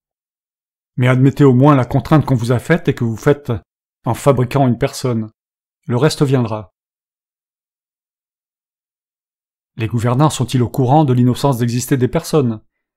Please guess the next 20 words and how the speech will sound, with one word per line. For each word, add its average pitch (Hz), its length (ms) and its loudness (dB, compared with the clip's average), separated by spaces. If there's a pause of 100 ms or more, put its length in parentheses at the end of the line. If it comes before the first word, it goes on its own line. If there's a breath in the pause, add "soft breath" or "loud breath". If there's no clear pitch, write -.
(400)
Cela 117 280 -2
m'étonnerait, 131 720 2
sinon 131 400 0
leur 110 260 -4
comportement 120 680 -4
serait 123 320 -4
différent. 113 560 -6 (1400)
Si - 180 -2
vous 131 80 2
n'admettez 156 440 4
pas 135 340 0
que - 160 -8
vous 113 120 -2
m'avez 131 280 2
contraint 147 360 0
d'exister, 120 560 -4 (680)
comment 139 300 4
pourrais-je, 120 440 -2
moi, 123 260 2
tolérer 127 560 2